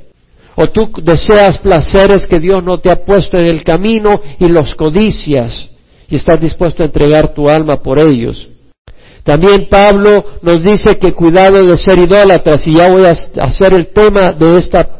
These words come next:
predicación porque es el versículo catorce donde tengo que continuar. Pero vemos que también dice, "Y ni forniquemos como algunos de ellos fornicaron".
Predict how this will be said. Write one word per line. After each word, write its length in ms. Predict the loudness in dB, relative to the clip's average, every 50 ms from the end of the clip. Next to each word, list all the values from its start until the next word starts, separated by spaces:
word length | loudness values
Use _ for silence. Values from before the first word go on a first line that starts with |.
| -14 -20 _ _ _
predicación 800 | -4 -2 -2 0 -2 -2 -2 -2 -4 -4 -4 -2 0 0 0 -2
porque 220 | -2 -6 -4 -2 -2
es 80 | -2 -2
el 100 | -2 0
versículo 520 | 0 -2 -2 -2 -6 -4 -4 -4 -4 -2
catorce 520 | -4 -4 -4 -4 -4 -4 -4 -2 -2 -2 -2
donde 260 | -2 -2 -4 -4 -4
tengo 260 | -4 -4 -6 -6 -8
que 140 | -10 -12 -10
continuar. 800 | -10 -10 -10 -8 -8 -6 -4 -4 -4 -2 -4 -6 -8 -12 -16 -20 _ _ _ _ _ -18 -8 -2
Pero 220 | 0 2 2 4 4
vemos 300 | 4 4 4 2 2 2
que 100 | 2 2
también 460 | 2 2 0 2 2 2 2 2 2
dice, 280 | 2 0 2 2 2 2 2
"Y 80 | 2 2
ni 140 | 0 0
forniquemos 880 | 0 0 0 0 2 0 0 0 2 2 2 2 2 2 2 0 -2 -2
como 160 | -2 -2 -2
algunos 300 | -2 0 -2 -2 0 2
de 80 | 2 2
ellos 180 | 2 0 -2
fornicaron". 960 | -4 -4 -4 -4 -4 -4 -4 -2 0 2 2 2 0 -2 -6 -10 -14 -20 -20